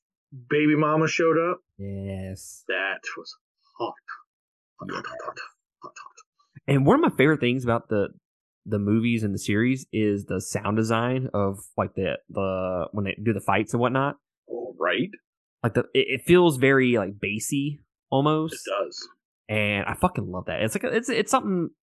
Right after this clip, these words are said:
Speaker 2: completely different than, than most anime, but it's just, I don't know.
Speaker 1: It is
Speaker 2: I fucking
Speaker 1: something I would love to fight to.
Speaker 2: Yeah, right? So, dude, I, I end up loving it. I, I still think I, I, I like Ordinal Scale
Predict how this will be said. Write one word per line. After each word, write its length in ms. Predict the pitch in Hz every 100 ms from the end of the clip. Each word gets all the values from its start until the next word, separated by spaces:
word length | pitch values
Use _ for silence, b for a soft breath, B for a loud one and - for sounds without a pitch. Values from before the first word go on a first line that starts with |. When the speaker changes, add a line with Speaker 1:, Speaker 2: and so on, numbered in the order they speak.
| _ _ -
Speaker 2:
completely 300 | 143 175 160
different 280 | 139 135 113
than, 240 | 110 104 -
than 140 | 107
most 200 | 101 117
anime, 360 | 131 131 139 139
but 140 | 120
it's 200 | - 113
just, 300 | - 113 - - _ _ _ _ -
I 100 | 131
don't 100 | 123
know. 140 | 123
Speaker 1:
It 80 | 147
is 100 | 214
Speaker 2:
I 100 | -
fucking 20 |
Speaker 1:
something 200 | 160 165
I 80 | 131
would 160 | 147 131
love 220 | 127 135
to 80 | 120
fight 280 | 107 120
to. 180 | - - - _ _ _ _ _ _ -
Speaker 2:
Yeah, 260 | 143 147 95 -
right? 320 | 101 135 - _ _ _ _ _ _ _ _ _ _ _ _
So, 100 | 120
dude, 160 | 131 120
I, 240 | 165 131
I 140 | 117 190
end 160 | 156
up 80 | 107
loving 180 | 104 92
it. 40 | 110 117
I, 40 |
I 20 |
still 180 | 120 160
think 160 | 147 127
I, 800 | 117 95 113 110 107 104 101 98 - _ _
I, 60 | 101
I 20 |
like 180 | 104 110
Ordinal 240 | - 113 110
Scale 520 | - 110 107 104 -